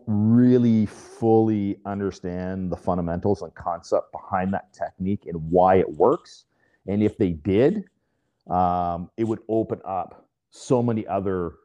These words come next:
opportunities for them in their jujitsu, um, for doing that. So, you know, it, you know, and you, and you asked a question about,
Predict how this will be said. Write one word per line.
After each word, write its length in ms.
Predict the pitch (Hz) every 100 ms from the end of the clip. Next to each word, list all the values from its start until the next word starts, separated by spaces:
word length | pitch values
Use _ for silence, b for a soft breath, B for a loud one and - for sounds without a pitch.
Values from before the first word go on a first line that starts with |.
| _ _ -
opportunities 680 | 92 107 98 - 98 95 90
for 240 | 82 87
them 160 | 85 82
in 100 | 82
their 100 | 80
jujitsu, 640 | 71 67 78 - 78 65 b b b -
um, 420 | 76 76 73 78 -
for 120 | 87
doing 340 | 73 80 78
that. 260 | 76 67 -
So, 380 | - 95 82 78 B B B -
you 80 |
know, 120 | 95 92 - _ _ _
it, 120 | 85 - -
you 120 | 113
know, 100 | 90
and 140 | 107 113
you, 100 | 110
and 120 | 117
you 60 |
asked 180 | 127 123
a 40 | 123
question 360 | 120 110 110
about, 340 | 98 95 92